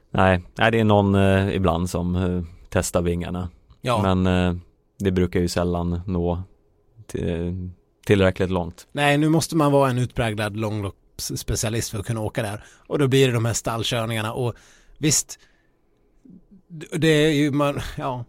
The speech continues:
Speaker 2: ja, i cykel funkar det på något vis. Men här blir det bara ointressant. Kanske för att det bara är normen.
Speaker 1: Mm.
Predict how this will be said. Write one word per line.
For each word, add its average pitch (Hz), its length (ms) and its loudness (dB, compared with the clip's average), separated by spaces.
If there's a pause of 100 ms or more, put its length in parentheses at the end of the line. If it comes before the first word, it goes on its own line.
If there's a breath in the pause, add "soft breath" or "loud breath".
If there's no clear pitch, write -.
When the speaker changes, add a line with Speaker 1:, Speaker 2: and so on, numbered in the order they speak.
(120)
Speaker 2:
ja, 147 180 -4
i 156 180 -2
cykel 151 640 -2
funkar 151 560 -2
det 104 100 -4
på - 100 -8
något 107 120 -10
vis. 104 240 -8
Men 120 300 -6
här 120 680 -2 (580)
blir 131 220 2
det 120 80 0
bara 110 320 2
ointressant. 113 580 -4
Kanske 143 340 0
för 127 160 -4
att 107 140 -4
det 107 80 -8
bara 101 300 -4
är 98 80 -8
normen. 107 380 -10 (180)
Speaker 1:
Mm. 90 260 0